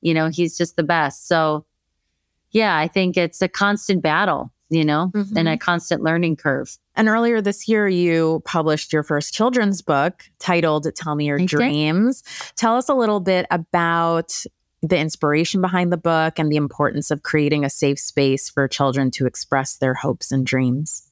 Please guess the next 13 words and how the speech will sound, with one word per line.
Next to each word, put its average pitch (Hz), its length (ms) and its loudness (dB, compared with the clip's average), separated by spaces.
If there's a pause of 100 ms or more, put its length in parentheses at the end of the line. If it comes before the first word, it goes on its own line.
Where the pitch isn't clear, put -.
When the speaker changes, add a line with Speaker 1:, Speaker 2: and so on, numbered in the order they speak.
(120)
Speaker 1:
You 240 140 4
know, 233 120 2
Elvis 226 560 0
was 240 180 2
a 240 40 0
huge 226 280 0
inspiration 185 640 0
of 170 240 0
this 170 240 0
book, 156 400 0
our 170 200 2
bedtime 160 520 0
routine. 151 640 0